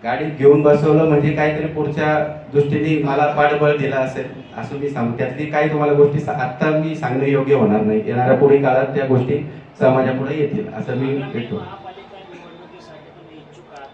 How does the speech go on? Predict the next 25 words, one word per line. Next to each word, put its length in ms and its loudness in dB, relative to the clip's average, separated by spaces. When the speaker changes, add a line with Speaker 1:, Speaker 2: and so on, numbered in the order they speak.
Speaker 2:
कारण 160 -20
ते 60 -20
दृष्टिकोन 420 -20
डोळ्यासमोर 500 -20
ठेवून 300 -20
तुम्ही 220 -20
प्रवेश 320 -20
केला. 1400 -8
Speaker 1:
खरं 80 -2
तर 180 0
मी 140 2
गेले 380 0
दहा 200 0
पंधरा 400 2
वर्ष 340 4
महानगरपालिकेच्या 1000 -4
दृष्टीने 720 -10
डोळ्यासमोर 520 2
न 160 0
ठेवता 320 0
समाजात 460 -2
काम 260 -2
करत 220 0
आलेलो 240 0
आहे. 240 -2